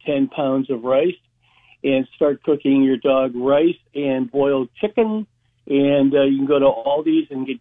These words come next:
cans of, uh, tuna for sixty-five cents. He doesn't need a lot of meat,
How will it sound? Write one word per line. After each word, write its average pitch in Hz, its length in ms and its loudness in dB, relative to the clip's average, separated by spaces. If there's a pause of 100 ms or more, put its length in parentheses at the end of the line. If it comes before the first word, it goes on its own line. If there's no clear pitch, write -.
cans 147 400 -2
of, 131 280 0 (120)
uh, 127 460 0 (640)
tuna 165 380 6
for 123 200 -12
sixty-five 139 540 -2 (140)
cents. 180 340 2 (540)
He 147 140 2
doesn't 160 360 2
need 147 180 0
a 151 60 0
lot 143 300 0
of 135 60 -2
meat, 147 340 0